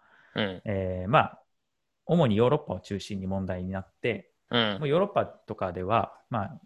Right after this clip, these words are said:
Speaker 2: よくあるクッキーのさ、なんか出てくるじゃん、許可。
Speaker 1: 出てくるね。
Speaker 2: しますか
Speaker 1: 出てくるようになったね。
Speaker 2: まあ、あれなんですけど、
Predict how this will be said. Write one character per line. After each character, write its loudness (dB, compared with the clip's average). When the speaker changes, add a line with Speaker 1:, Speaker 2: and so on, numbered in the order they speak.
Speaker 2:
よ 2
く 4
あ 2
る -2
ク -2
ッ 0
キ -2
ー 4
の 2
さ、 2
な -2
ん -6
か -8
出 -2
て -4
く 0
る -2
じ -10
ゃ -14
ん、 -16
許 -4
可。 -10
Speaker 1:
出 6
て 2
く 0
る -4
ね。 -4
Speaker 2:
し -18
ま -4
す -6
か 4
Speaker 1:
出 2
て -2
く 2
る 6
よ 8
う 2
に 4
な 4
っ 4
た 4
ね。 4
Speaker 2:
ま 4
あ、 4
あ 2
れ 2
な 2
ん 0
で -4
す -10
け -2
ど、 -6